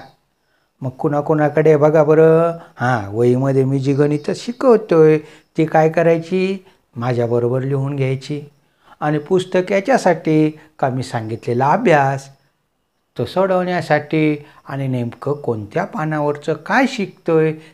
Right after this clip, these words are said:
ते बघण्यासाठी. मग कोणतं पुस्तक घ्यायचं? इयत्ता चौथी, गणिताचं पुस्तक,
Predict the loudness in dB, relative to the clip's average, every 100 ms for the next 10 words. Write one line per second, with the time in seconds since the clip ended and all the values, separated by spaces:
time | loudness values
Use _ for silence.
0 | _ -4 -2 -2 -4 -4 -4 -4 -8 -8
1 | -4 -2 0 0 -2 -6 -20 _ -10 -10
2 | -6 -6 -2 -2 -2 -4 -4 -4 0 2
3 | 2 2 2 4 4 2 -2 -18 _ -4
4 | -2 0 -2 -8 -2 2 4 2 -4 -2
5 | -2 -4 -8 -4 -2 -2 -6 -6 -2 -2
6 | -2 -4 -6 -8 -8 -10 2 4 4 2